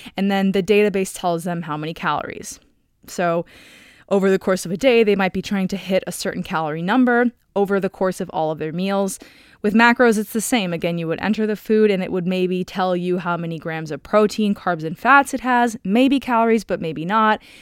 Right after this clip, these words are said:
And you're still gonna have target numbers that you're trying to hit over the course of the day. Now,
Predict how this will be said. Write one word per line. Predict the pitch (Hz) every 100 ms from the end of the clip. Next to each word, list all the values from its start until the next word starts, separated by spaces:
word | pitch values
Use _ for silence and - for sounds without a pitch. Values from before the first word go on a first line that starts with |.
| -
And | 196
you're | 214
still | 202 - 262
gonna | 240 220
have | 208 190 180 _ _
target | - - 247 254 262
numbers | 208 202 208 185 180
that | 185 165
you're | 180
trying | - 185 175
to | 180
hit | 180 - 160 -
over | 165 156
the |
course | 170 - 147 117 -
of | 151
the | 170
day. | 202 120 - _ _ _ _ - - - - - _ _ _ _ _ _
Now, | 226 226 220 220